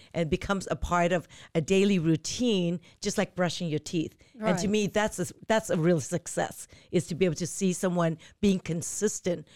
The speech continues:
Speaker 1: with their well-being.
Speaker 2: Mm-hmm.
Speaker 1: Mm-hmm.
Speaker 2: Yeah, of course, you,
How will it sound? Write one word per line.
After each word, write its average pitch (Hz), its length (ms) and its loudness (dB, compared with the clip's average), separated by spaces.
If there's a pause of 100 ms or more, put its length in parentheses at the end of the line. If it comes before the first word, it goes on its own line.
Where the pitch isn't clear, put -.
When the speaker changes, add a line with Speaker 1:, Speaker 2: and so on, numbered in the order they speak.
(220)
Speaker 1:
with 185 320 2
their 165 400 4
well-being. 151 680 2 (120)
Speaker 2:
Mm-hmm. 214 340 -4
Speaker 1:
Mm-hmm. 180 500 -10
Speaker 2:
Yeah, 240 100 0 (300)
of 427 80 -16
course, 220 240 -2
you, 226 180 0